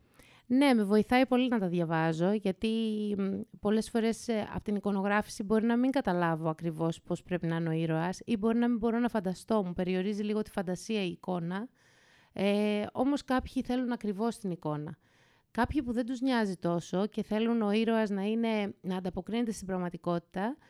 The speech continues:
ε, μου στέλνουν τα βιβλία, διαβάζω το βιβλίο και μετά ξεκινώ να σκέφτομαι εγώ, σαν να είμαι εγώ εικονογράφος,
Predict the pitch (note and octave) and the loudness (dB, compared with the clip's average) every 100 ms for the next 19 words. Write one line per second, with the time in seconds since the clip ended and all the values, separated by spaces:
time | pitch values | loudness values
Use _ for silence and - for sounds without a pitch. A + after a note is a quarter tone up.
0 | _ - - - F#3+ G3+ G#3 G#3 G3+ G#3 | _ -20 -20 -4 -2 0 0 0 0 0
1 | G#3 G3+ G3 - D4+ D4 A3 F#3+ E3 E3+ | -2 -2 -2 2 4 4 0 -2 -4 -4
2 | F3 F3 F#3+ A#3+ - G3+ F#3+ B3 C4+ B3+ | -2 0 -2 -4 0 0 2 2 2 -2
3 | F#3 F3 G3 B3+ - A#3 G#3+ G#3 C4 - | -4 -2 0 0 -2 -2 -2 -2 -6 -6
4 | C4+ A3 A#3 C4 - C4+ - C#4 A#3+ G3+ | -6 -4 -2 -2 -2 -4 -4 -2 -2 0
5 | G#3+ C#4+ E4+ D4+ C#4+ C#4+ C#4 B3 C#4 B3 | 0 0 0 -4 -2 -2 -2 0 2 2
6 | G3+ F#3 F3 F3 F#3+ - F#4 | -2 -2 0 0 -2 -4 -6